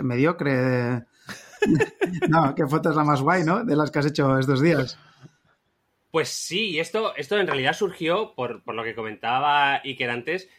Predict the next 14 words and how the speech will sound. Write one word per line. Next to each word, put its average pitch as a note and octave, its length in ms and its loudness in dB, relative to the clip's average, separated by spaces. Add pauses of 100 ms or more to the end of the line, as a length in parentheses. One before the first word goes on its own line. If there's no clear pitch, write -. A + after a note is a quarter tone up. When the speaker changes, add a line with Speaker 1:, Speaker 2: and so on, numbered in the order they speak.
(280)
Speaker 2:
que B2+ 180 0
hay B2 160 0
un D#3 80 -4
montón D#3+ 320 -2
de C#3+ 80 -6
fotos D#3+ 340 -8
que C#3+ 120 -6
se A#2 180 -10
quedan B2+ 340 -4
en, B2 460 -6
en G#2+ 180 -12
el G#2+ 160 -10
tintero, A#2+ 480 -6
que, G2+ 380 -8